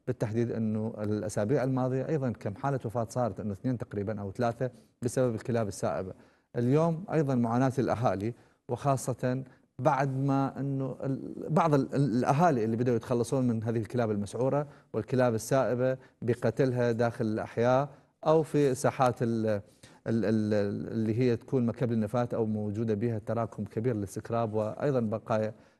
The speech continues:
النفايات بهذه المناطق. آه، يتم قتله لكن يبقى بنفس مكانه، ما يرفعوه بعد ما يتم قتله،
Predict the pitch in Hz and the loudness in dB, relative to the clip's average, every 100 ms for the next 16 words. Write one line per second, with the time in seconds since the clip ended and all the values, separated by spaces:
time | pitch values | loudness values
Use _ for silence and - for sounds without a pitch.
0 | - 113 123 113 139 185 - - _ 156 | -4 0 2 4 4 2 -4 -20 _ 4
1 | 165 139 120 110 90 98 104 _ _ _ | 4 4 2 0 -2 -4 -8 _ _ _
2 | 143 123 123 95 95 - - 226 214 220 | 0 2 0 -2 -2 -4 2 4 4 2
3 | 220 220 196 196 185 190 - 180 180 - | 4 4 4 2 0 -2 0 -2 -2 -12
4 | _ _ - 131 151 156 139 156 143 131 | _ _ -4 2 4 4 2 0 0 0
5 | 113 - 92 92 - 139 196 165 139 139 | -4 -4 -6 -8 -2 2 4 4 2 2
6 | 127 113 110 117 117 92 110 107 123 107 | 4 2 2 2 0 -2 -6 -4 -4 -2
7 | - 101 101 110 | -4 -6 -6 -8